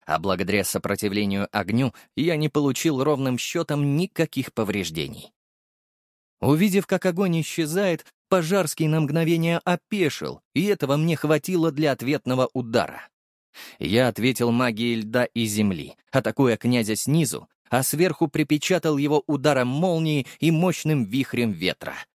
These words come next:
Однако абсолюта заклинания даже не задели. Он лишь издевательски засмеялся,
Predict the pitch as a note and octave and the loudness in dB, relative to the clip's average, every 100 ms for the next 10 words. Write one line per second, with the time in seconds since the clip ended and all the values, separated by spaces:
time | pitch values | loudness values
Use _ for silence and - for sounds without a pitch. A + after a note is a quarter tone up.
0 | _ _ _ _ _ _ _ A#2+ E3 G3+ | _ _ _ _ _ _ _ 2 4 4
1 | G3 F#3 D3+ - D3 E3 E3 C3+ A#2 A#2 | 4 2 2 0 0 0 0 -2 -2 -2
2 | A#2+ B2+ C#3 B2 A2+ G2 A#2+ G#2 G#2+ G#2+ | 0 0 2 2 0 2 0 2 0 0
3 | F#2 G2 F#2 B2 E2+ - _ _ _ _ | 0 -2 0 -2 -2 -10 _ _ _ _
4 | _ A#2+ C#3 A#2+ A#2+ - A#2+ G2+ A#2 A#2+ | _ 0 2 2 0 0 -2 0 2 2
5 | A2+ A2 - A#2 G#2 A2 A#2 A#2+ A2 G2 | 0 -4 -4 -4 -2 -2 0 0 0 -2
6 | E2 - - | -4 -6 -10